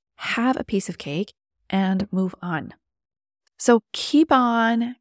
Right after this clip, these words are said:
keeping a food journal. So when you are incorporating some of these foods that you've eaten in the past, you can decide if they still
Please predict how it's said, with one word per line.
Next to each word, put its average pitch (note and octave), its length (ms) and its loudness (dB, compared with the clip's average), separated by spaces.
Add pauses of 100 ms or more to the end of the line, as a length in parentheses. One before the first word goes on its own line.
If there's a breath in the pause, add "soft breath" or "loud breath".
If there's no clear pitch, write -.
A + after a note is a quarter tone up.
(120)
keeping A3+ 420 0
a G#3+ 60 4
food E3+ 240 2
journal. D3+ 360 -4
So - 180 -2
when G#3+ 380 4
you C4+ 200 2
are - 180 0
incorporating F#3+ 640 0
some F3+ 180 -4
of F3 160 -4
these E3 460 -2
foods C4 480 4
that - 120 -10
you've F#3 180 0 (100)
eaten C#4+ 240 2
in C#4 100 4
the C#4 80 2
past, - 680 -2 (560)
you A#3 100 4
can A#3 140 4
decide C4 640 -2
if - 120 -8
they G3+ 100 -4
still F#3+ 720 -2